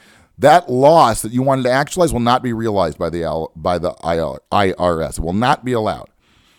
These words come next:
right? We, we want, the, the rule was implemented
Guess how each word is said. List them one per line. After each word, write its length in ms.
right? 300
We, 160
we 120
want, 380
the, 140
the 180
rule 600
was 200
implemented 680